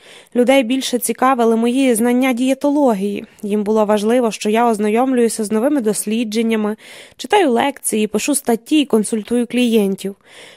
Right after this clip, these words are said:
Вони оцінювали мене на основі мого ставлення до роботи і професійних якостей.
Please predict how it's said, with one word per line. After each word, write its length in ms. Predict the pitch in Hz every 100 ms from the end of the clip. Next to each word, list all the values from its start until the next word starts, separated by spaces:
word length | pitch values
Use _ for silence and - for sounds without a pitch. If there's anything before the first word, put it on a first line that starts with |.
| _
Вони 180 | 285 277
оцінювали 500 | 240 294 247 220 226
мене 300 | 226 233 302
на 140 | 254
основі 360 | 208 - 240 226
мого 220 | 226 208
ставлення 500 | - 240 226 220 220
до 140 | 202
роботи 460 | 220 208 214 285 302
і 60 | 285
професійних 760 | 247 220 220 - 226 233 -
якостей. 640 | 240 185 - 214 - -